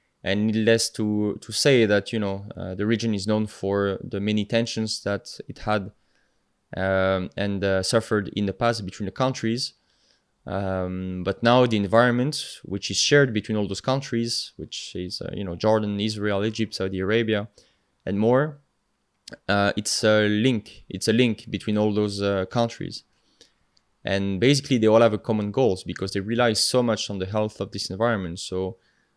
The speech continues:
they all want to protect it. So it's an opportunity for, for them to work together by promoting this regional collaboration for the environment. So it's basically the environment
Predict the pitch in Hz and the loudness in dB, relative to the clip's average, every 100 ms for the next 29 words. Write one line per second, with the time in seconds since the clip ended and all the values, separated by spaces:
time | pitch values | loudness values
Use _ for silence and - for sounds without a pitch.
0 | _ - 104 117 131 120 123 - - 107 | _ -2 0 6 6 6 2 0 -4 -2
1 | 113 - 90 - - 92 101 98 98 101 | -2 -4 -8 -8 -4 -2 -2 -4 -4 -4
2 | - 123 113 110 104 - 98 98 95 - | -2 -2 0 -4 -4 -4 -2 0 -2 -4
3 | _ _ _ _ _ - 101 165 175 165 | _ _ _ _ _ -2 6 6 6 2
4 | 180 - - 107 113 113 - 104 110 104 | -6 -10 -2 4 6 4 0 0 2 2
5 | 107 113 _ _ _ _ _ _ _ - | 0 -6 _ _ _ _ _ _ _ -8
6 | 90 101 104 104 - 120 120 117 113 107 | 0 2 4 2 2 2 2 2 0 0
7 | 101 - 107 107 101 - 95 101 143 147 | -2 -2 -2 0 -2 -2 -2 2 2 0
8 | - 131 143 - _ _ - 117 113 107 | -2 -4 -6 -10 _ _ -2 2 2 2
9 | 95 92 85 90 - - 95 95 - 101 | 0 0 -4 -10 -14 -12 -10 -10 -4 -4
10 | 101 - 101 92 98 95 104 104 101 - | -4 -4 -6 -4 -4 0 0 0 -2 -6
11 | - | -12